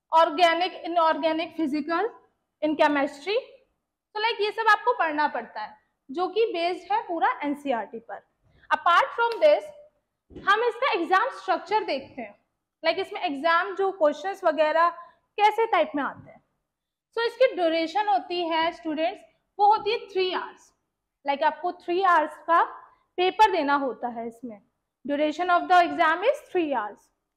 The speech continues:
इसका mode जो होता है हमारा, ये होता है offline, pen and paper test होता है, सीबीटी नहीं होता है, computer based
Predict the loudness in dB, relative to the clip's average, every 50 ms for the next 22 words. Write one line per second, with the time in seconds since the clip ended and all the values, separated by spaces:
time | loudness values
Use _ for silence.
0 | _ _ _ _ _ _ _ -14 -10 -2 2 2 2 2 2 -2 -2 0 0 0
1 | 2 2 2 2 2 -2 -6 -4 -2 -2 -2 -4 -6 -8 -8 -4 0 2 2 2
2 | 2 0 -2 -2 -4 -6 -6 -6 -6 -4 -4 -4 -4 -2 -2 0 0 -2 -2 -4
3 | -2 -2 -2 -4 -6 -10 -20 _ _ _ _ _ _ _ _ _ _ _ _ _
4 | _ 2 4 6 6 6 4 0 -6 -6 -4 -4 -4 -4 -6 -8 -8 -4 -2 -2
5 | 0 2 2 2 2 2 0 -2 -2 -4 -8 -10 -10 -10 -10 -14 -16 -16 -16 _
6 | _ _ _ _ _ _ _ _ _ _ _ _ _ _ _ _ 0 2 4 4
7 | 4 4 2 2 2 0 -2 -2 -2 0 0 0 0 -2 -6 -6 -6 -6 -6 -2
8 | 2 2 2 2 0 -4 -6 -6 -8 -12 _ _ _ _ _ _ -2 -2 0 0
9 | 0 -2 -4 -4 -2 -2 -4 -4 -2 -4 -4 -4 -4 -6